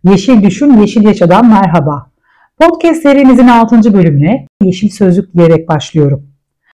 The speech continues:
Bu hafta size sürdürülebilirlik hakkında genel bir bakış açısı ile hangi konuları değerlendiriyoruz, onlardan bahsetmek istiyorum. Aynı zamanda bu kavramlar artık hayatımızda çokça yer alacak.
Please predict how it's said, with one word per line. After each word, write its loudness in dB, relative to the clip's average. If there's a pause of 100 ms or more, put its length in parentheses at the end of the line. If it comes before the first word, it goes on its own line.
(220)
Bu 2
hafta 0
size -2
sürdürülebilirlik 0
hakkında -2
genel 0
bir 0
bakış -4
açısı -12
ile -2 (180)
hangi 0
konuları 0
değerlendiriyoruz, -2
onlardan 2
bahsetmek -6
istiyorum. -6 (540)
Aynı 0
zamanda -2
bu -14
kavramlar -4
artık -6
hayatımızda -4
çokça -6
yer 2
alacak. -6